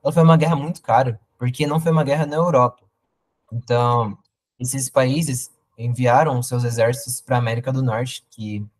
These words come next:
é consideravelmente longe. E mesmo a Inglaterra sendo vencedora dessa guerra,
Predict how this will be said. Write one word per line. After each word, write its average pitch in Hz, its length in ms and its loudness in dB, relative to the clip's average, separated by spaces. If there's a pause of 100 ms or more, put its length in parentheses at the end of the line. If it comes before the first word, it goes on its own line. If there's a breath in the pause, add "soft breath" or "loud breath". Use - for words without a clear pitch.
é - 60 -20
consideravelmente 123 960 -2
longe. 123 520 0 (1000)
E 123 240 0
mesmo 160 300 2
a 190 80 -2
Inglaterra 156 420 0
sendo 143 260 -6
vencedora 131 600 -2
dessa 117 280 -2
guerra, 107 440 0